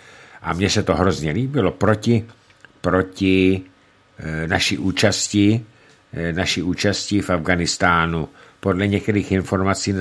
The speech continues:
to stojí mezi čtyřmi pěti miliony korun denně, ta naše mise. Eh, ty, ty, ty naše mise ve světě vojenské. Umíte si představit, co to je za miliardy za rok? A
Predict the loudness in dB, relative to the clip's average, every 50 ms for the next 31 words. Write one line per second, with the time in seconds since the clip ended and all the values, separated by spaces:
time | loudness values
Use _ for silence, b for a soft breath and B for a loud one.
0 | -6 -6 -8 -8 -8 -6 -2 0 0 0 0 0 -2 -2 -4 -6 -4 0 0 0
1 | 0 0 -2 -2 -2 -2 -2 -4 -4 -4 -6 -4 -4 -2 -2 -2 -2 0 -2 -4
2 | -4 -2 -2 -2 -2 -2 -4 -6 -8 -10 B B B B B B _ _ _ _
3 | 2 4 4 4 2 -2 -4 -6 -10 _ _ _ _ _ _ _ -6 -4 -4 -4
4 | -4 -4 -6 -6 -6 -6 -6 -6 -6 -8 -10 -12 _ _ _ _ b b b b
5 | b b b b b b b b _ -12 -8 -6 -6 -6 -6 -6 -8 -10 -12 -14
6 | -16 -18 -20 -20 -20 -12 -8 -8 -8 -4 0 0 0 0 0 -6 -16 _ _ -20
7 | -14 -6 -4 -4 -2 -2 -2 -2 -2 -2 -2 -4 -4 -4 -4 -4 -4 -6 -6 -6
8 | -8 -8 -6 -6 -6 -4 -4 -6 -6 -6 -8 -8 -8 -10 -12 -12 -12 -16 -20 _
9 | _ _ _ B B B B B B B -10 -8 -6 -4 -4 -4 -4 -4 -4 -6
10 | -6 -2 0 0 2 2 0 -2 -2 -2 -2 0 0 -2 -2 0 0 0 2 0
11 | 0 -2 -2 -4 -2 -2 -4 -4 -6 -8 -16 -20 _ b b b b b b b
12 | b b b b b b b b b b _ _ -6 -2 0 2 2 2 0 -4
13 | -6